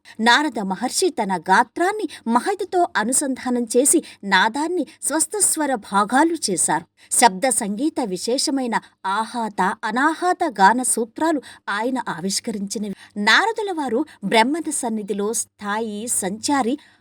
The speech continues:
ఆరోహణ, అవరోహణ రూపాలతో వాదే, సంవాదే, పాద భేదములు కలిగిన సనాతన భారతీయ సంగీతం అందించారు. ధర్మశాస్త్రంపై నారద విరచిత నారద స్మృతి ఈనాటికి న్యాయ వ్యవస్థలో అమల్లో ఉంది.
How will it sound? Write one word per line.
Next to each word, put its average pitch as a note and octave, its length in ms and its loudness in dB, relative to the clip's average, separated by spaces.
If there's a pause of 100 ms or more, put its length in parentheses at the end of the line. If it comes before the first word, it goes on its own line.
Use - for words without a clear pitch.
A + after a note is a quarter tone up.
(160)
ఆరోహణ, A#3+ 640 0 (120)
అవరోహణ A#3 600 0
రూపాలతో A#3 720 -2 (280)
వాదే, D#4 540 6
సంవాదే, C4 760 -2 (120)
పాద C4 320 -2
భేదములు A#3+ 540 2
కలిగిన A#3+ 400 2 (220)
సనాతన C4 600 4
భారతీయ C4+ 600 0
సంగీతం B3+ 600 -2
అందించారు. D#3+ 580 -4 (320)
ధర్మశాస్త్రంపై A3 920 2 (220)
నారద F4+ 400 6 (260)
విరచిత F#4 420 4 (120)
నారద A3+ 360 0
స్మృతి A3+ 500 -2 (160)
ఈనాటికి C4+ 720 0 (160)
న్యాయ G3+ 400 2
వ్యవస్థలో F#3+ 800 -4
అమల్లో G#3+ 400 -2
ఉంది. E3+ 300 -6